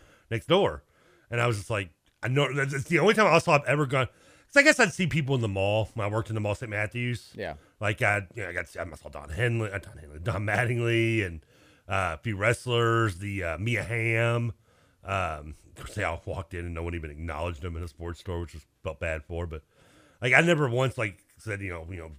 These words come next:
Speaker 1: asked for a picture. Or this Larry Brown's the only one I've ever gone to and said, "I hate to bother you. I know you got dinner. I know you just got a big win this week. Is there any way I can get a picture with you?" And he did. He was nice. It's on my Facebook page, actually.
Speaker 2: Nice.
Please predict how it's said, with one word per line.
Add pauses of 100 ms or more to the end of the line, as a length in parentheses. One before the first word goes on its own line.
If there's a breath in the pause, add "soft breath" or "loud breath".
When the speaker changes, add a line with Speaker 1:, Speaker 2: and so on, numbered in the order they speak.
(180)
Speaker 1:
asked
for
a
picture.
Or (680 soft breath)
this (200)
Larry
Brown's
the
only
one
I've
ever
gone
to
and
said, (140)
"I
hate
to
bother
you.
I
know
you
got
dinner.
I
know
you
just
got
a
big
win
this
week. (340 soft breath)
Is
there
any
way
I
can
get
a
picture
with
you?" (680)
And
he
did.
He
was
nice.
It's
on
my
Facebook
page,
actually.
Speaker 2:
Nice.